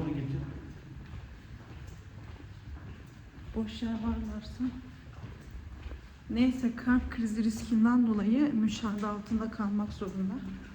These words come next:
Speaker 1: Evet.
Speaker 2: Eee, daha röntgen sonuçları ne olduğunu daha hiç bilmiyoruz.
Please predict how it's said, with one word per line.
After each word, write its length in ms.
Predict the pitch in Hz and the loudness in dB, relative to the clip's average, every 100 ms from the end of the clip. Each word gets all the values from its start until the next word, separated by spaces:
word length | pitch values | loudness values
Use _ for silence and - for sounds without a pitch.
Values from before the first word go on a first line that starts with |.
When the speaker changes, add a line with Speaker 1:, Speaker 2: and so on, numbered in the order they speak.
| 131 | -4
Speaker 1:
Evet. 100 | 127 - - - - - - - | -4 -4 -8 -10 -14 -16 -16 -6
Speaker 2:
Eee, 200 | 220 208 208 202 208 196 - - - - - - - - - - - 240 | -4 -4 -4 -4 -4 -6 -10 -12 -14 -16 -16 -12 -10 -12 -14 -18 -6 -2
daha 200 | 226 220 | 2 4
röntgen 420 | 240 226 233 247 | 4 4 4 2
sonuçları 640 | 226 240 233 226 240 233 | 2 4 4 4 6 8
ne 40 | 247 | 8
olduğunu 360 | 240 233 233 226 | 6 2 2 2
daha 100 | 233 | 2
hiç 260 | - - | 0 2
bilmiyoruz. 540 | 240 226 262 240 233 | 6 8 6 2 -4